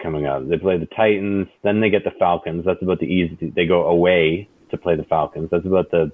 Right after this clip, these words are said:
the best chance they have. Then they go Patriots, Bengals, Colts, Bills, Dolphins, Texans. You know, Eagles, Saints. Like, these guys are in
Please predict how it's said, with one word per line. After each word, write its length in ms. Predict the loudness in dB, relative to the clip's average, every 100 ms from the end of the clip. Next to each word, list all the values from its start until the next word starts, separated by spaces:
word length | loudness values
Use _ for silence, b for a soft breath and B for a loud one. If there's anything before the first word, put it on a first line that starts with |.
| -6
the 80 |
best 240 | -2 -2 -2
chance 240 | -4 -4
they 100 | -4 -2
have. 300 | 0 0 -4 _ b b -2
Then 140 | 0
they 80 | 0
go 420 | 4 4 6 4 0 _ _ _ _ _ -2
Patriots, 460 | 0 2 2 0 0 -2
Bengals, 540 | 2 2 4 2 0 _ _ _ _ _ _
Colts, 440 | -2 2 2 0 _ _ 0
Bills, 440 | 4 4 4 0 -4 _ _ _ _ _ _ _ _ _ _
Dolphins, 580 | 0 0 0 -6 -6 -6 -10 _ _ _ _ _ _
Texans. 520 | -2 -2 -2 -4 -2 -4 _ _ _ _ _ _ _ _ _ _ _ _ _ _ _ -4
You 120 | -2
know, 260 | 0 -2 -6 _ _ _ _ _ -4
Eagles, 360 | -2 2 0 0
Saints. 300 | -2 -2 -2 -2
Like, 400 | 0 0 -4 -20 _ _
these 140 | -6 0
guys 240 | 4 4
are 160 | 2 2
in 180 | 0